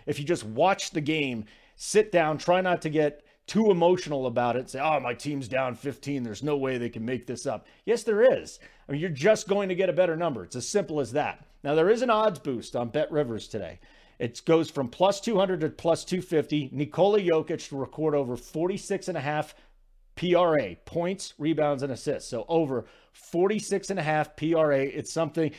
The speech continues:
you know, when it's up around fifty and a half, I don't like it. Forty-nine and a half, I don't like it. Forty-eight and a half is a little uncomfortable.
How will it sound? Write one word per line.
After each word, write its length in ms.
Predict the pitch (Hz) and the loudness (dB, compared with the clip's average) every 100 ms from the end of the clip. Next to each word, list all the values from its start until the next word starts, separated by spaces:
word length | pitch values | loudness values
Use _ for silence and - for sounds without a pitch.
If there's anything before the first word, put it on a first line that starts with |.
| - - | -4 2
you 60 | |
know, 60 | 165 | 4
when 160 | 185 | 6
it's 160 | 226 240 | 6 8
up 180 | 262 226 | 8 8
around 220 | 220 190 | 6 4
fifty 400 | - 202 196 180 | 2 0 0 -2
and 80 | 165 | 0
a 80 | 156 | -2
half, 200 | 160 147 | -2 -2
I 100 | 135 | -2
don't 180 | 135 | -2
like 200 | 117 104 | -4 -6
it. 100 | 101 | -10
Forty-nine 480 | - 214 226 202 202 | -4 -2 0 0 0
and 100 | 185 | 0
a 20 | |
half, 260 | 156 160 135 | -2 -2 -2
I 60 | 131 | -4
don't 200 | 120 107 | -4 -6
like 180 | 92 | -10
it. 80 | 92 | -12
Forty-eight 500 | - 196 220 208 196 | -2 0 4 4 2
and 40 | 165 | 0
a 40 | |
half 280 | 151 156 139 | -2 -2 -6
is 120 | 120 | -8
a 60 | 139 | -4
little 320 | 170 170 156 | 0 2 0
uncomfortable. 580 | 139 143 123 135 147 | 0 -4 -4 -6 -6